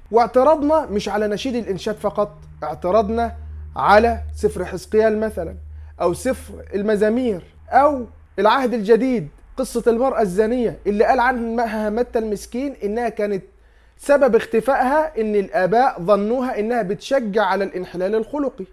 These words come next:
فإزاي كتاب من عند الإله يشجع على الانحلال الخلقي؟ افتح معايا كتاب النبوة والأنبياء للأب متى المسكين. يقول: "وسوف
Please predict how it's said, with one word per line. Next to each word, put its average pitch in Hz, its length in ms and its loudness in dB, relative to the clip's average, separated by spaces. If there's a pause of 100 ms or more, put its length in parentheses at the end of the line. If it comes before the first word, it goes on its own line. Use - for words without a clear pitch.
فإزاي 165 580 2
كتاب 214 300 -2
من 208 120 -2
عند 202 260 -2
الإله 190 520 0
يشجع 202 520 -4
على 208 160 2
الانحلال 214 520 -6
الخلقي؟ 247 600 -6
افتح 233 300 -4
معايا 233 520 4 (360)
كتاب 220 460 4 (100)
النبوة 185 520 0
والأنبياء 180 880 2
للأب 156 480 -2
متى 196 320 -4
المسكين. 143 500 -8 (400)
يقول: 247 400 0 (100)
"وسوف 233 520 0